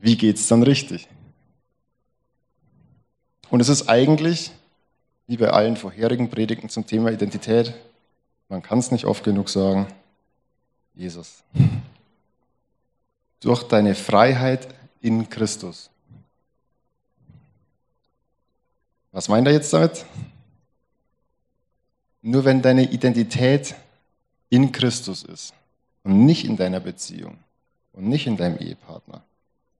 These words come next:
dann bist du wirklich frei, so zu lieben, wie es dir gut tut, wie es deinem Partner gut tut und wie Gott sich das vorstellt.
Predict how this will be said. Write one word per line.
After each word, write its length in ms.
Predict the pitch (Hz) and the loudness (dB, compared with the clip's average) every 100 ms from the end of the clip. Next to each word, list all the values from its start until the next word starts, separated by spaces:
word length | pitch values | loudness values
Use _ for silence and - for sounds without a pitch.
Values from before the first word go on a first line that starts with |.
| _ _ _ _ _ | _ _ _ _ _
dann 300 | 104 127 135 | 2 2 2
bist 240 | 135 - | -2 -2
du 180 | 113 101 | -4 0
wirklich 460 | 139 151 143 127 - | 2 2 -2 -4 -4
frei, 400 | - 101 104 113 _ _ _ _ _ _ _ | -6 -6 -6 -10 _ _ _ _ _ _ _
so 200 | - 123 | -2 -2
zu 220 | 123 120 | -2 -2
lieben, 420 | 107 113 117 117 - - _ _ _ _ _ _ _ _ _ | 2 2 2 -2 -6 -20 _ _ _ _ _ _ _ _ _
wie 80 | 104 | -12
es 120 | - | -4
dir 200 | 123 131 | 2 2
gut 240 | 135 135 | 2 -6
tut, 160 | 139 127 | -4 -10
wie 40 | |
es 80 | 113 | -8
deinem 200 | - 92 | -6 -6
Partner 340 | 98 113 135 120 | -2 -2 -2 -6
gut 220 | 120 117 | -6 -6
tut 120 | 110 | -8
und 100 | 107 | -8
wie 40 | 101 | -6
Gott 200 | 101 - | -8 -6
sich 120 | 101 | -12
das 140 | - | -14
vorstellt. 460 | - 98 - - | -18 -18 -18 -20